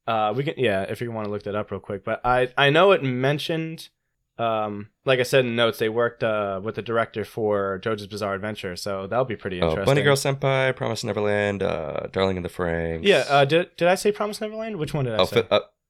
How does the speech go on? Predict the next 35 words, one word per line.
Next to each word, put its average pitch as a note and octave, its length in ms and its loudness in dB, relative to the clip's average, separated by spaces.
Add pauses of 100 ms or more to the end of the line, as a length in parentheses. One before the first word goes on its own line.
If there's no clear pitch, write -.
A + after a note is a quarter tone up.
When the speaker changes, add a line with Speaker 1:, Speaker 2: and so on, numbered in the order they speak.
(140)
Speaker 2:
Fairy A#2 200 8
Speaker 1:
Um, D#3 120 6
Speaker 2:
Tail, E3 100 6
Speaker 1:
no, E3+ 120 6
Speaker 2:
yes. D#3+ 260 8
Speaker 1:
I, D#3 80 6
I E3+ 40 6
said D#3+ 220 4
Made C3+ 140 6
in A#2+ 80 0
Abyss, G2 280 0
so G2+ 320 0
no, G2 120 0
I F#2+ 120 0
was G2 140 -4
wrong. F2+ 340 -4
But A#2+ 140 0
yeah, B2+ 140 6
Promise C#3 340 2
Neverland, G2+ 420 -2
there G2 80 -2
you F#2 160 -4
go. E2+ 200 -6 (120)
Speaker 2:
Okay. F2+ 440 4
Speaker 1:
Um, A2 500 4 (200)
yeah, D3+ 260 4
so C#3 480 4
I, C#3+ 160 6
that D3+ 240 6
one C#3+ 160 4
to C#3+ 80 -4
me C3 160 4
looked - 480 -4
pretty C3 220 0
interesting. A2 680 -4